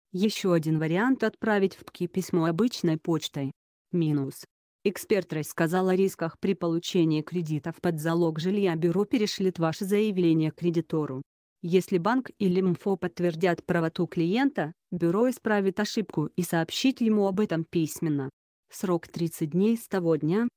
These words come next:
как бюро получит заявление. Именно так и произошло в ситуации с Андреем. Однако бывает,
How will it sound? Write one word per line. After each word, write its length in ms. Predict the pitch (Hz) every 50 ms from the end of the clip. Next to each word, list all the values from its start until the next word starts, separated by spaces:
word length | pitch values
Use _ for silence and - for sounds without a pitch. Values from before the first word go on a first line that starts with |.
| _ _
как 160 | - 196 190
бюро 240 | 175 175 185 180 180
получит 540 | 160 - 170 170 160 151 147 - 175 165 151
заявление. 640 | 147 165 165 160 165 160 151 143 139 135 131 131 127 - _ _ _ _ _ _
Именно 380 | - 220 226 220 202 190 175 170
так 220 | - 262 254 -
и 140 | - - 190
произошло 580 | - 208 202 196 180 185 180 - - 196 175 165
в 80 | -
ситуации 640 | - - 185 175 - 233 254 277 277 - - 190 165
с 140 | 165 - -
Андреем. 500 | 165 160 170 160 165 156 147 139 135 143 - - _ _ _ _ _ _
Однако 420 | 185 185 185 202 202 190 - 196
бывает, 560 | 175 190 190 180 175 156 139 135 131 123 -